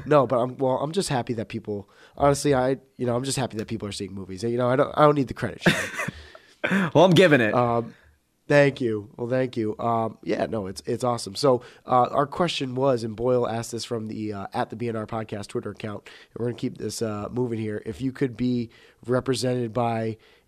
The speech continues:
Speaker 1: a, uh, video game character in the Oasis, which one would you wanna be and why? Uh, we had Chris Morgan say, uh, either Pikachu, Kalik, or Click, Killick from Soul Calibur, or Nathan Drake from Uncharted.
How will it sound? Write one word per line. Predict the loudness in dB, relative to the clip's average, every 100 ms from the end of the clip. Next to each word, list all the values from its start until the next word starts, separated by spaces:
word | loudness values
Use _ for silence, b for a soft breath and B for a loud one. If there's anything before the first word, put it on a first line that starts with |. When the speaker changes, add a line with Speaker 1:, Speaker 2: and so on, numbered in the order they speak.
| -4
Speaker 1:
a, | 0 0 0
uh, | -4 -6 -6 -6 -6
video | -2 0 2
game | 0 -4
character | -4 -4 -4 -4 -4
in | -4 -6
the | -4
Oasis, | -2 -2 -4 -6 -8 -4
which | -4 -2
one | -2 -2
would | -4
you | -4
wanna | -6 -4
be | -4 -4 -4 b b b b
and | -8 -4
why? | 2 4 4 0 -6 b b -10
Uh, | -6 -6 -6 -2
we | 0
had | 0
Chris | -2 -4 -2
Morgan | 2 2 2 -4
say, | -4 -2 0 0 -2
uh, | -4 -6 -8 -12 b -8
either | -6 -4
Pikachu, | -2 -2 -2 0 0 0 -4
Kalik, | -4 0 0 0 -4 _
or | -6 -6
Click, | 4 4 4 -2
Killick | 0 2 0
from | -2 0 0 -4
Soul | -2 0 2
Calibur, | 4 4 4 2
or | 0
Nathan | -4 -6 -2
Drake | 0 0
from | 0 -4
Uncharted. | -4 -2 0 2 2